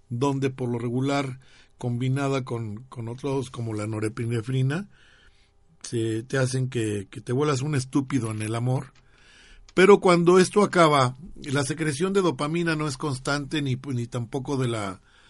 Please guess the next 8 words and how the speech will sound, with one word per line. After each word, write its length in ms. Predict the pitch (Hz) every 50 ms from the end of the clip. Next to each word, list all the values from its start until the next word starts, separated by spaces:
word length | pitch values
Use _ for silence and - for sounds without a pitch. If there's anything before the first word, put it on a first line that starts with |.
| _ _ _ - _ _ _ _ _ -
de 180 | - 107 117 113
la, 120 | 110 110
de 1040 | 110 107 104 101 101 98 98 95 95 92 87 85 85 95 104 113 131 123 117 113 117
la, 120 | 117 117 131
de 220 | 131 123 117 113
la 60 | 113
norepinefrina, 1040 | 117 120 123 123 120 120 - 135 123 120 123 113 - - 123 135 147 156 156 156 151
ni, 420 | 143 135 120 113 110 107 101 101